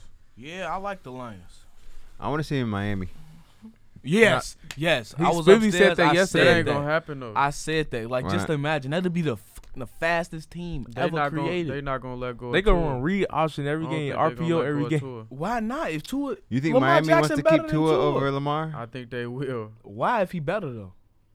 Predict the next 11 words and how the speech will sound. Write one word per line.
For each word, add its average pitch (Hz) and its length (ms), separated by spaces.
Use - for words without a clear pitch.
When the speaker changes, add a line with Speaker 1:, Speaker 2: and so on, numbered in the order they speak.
Speaker 4:
Don't 160 240
ask 175 240
me, 220 240
ask 214 340
Speaker 1:
<laughs> 262 60
He 226 100
said, 151 140
Speaker 4:
them. 185 80
Speaker 1:
"Don't 131 320
ask - 260
me." 147 240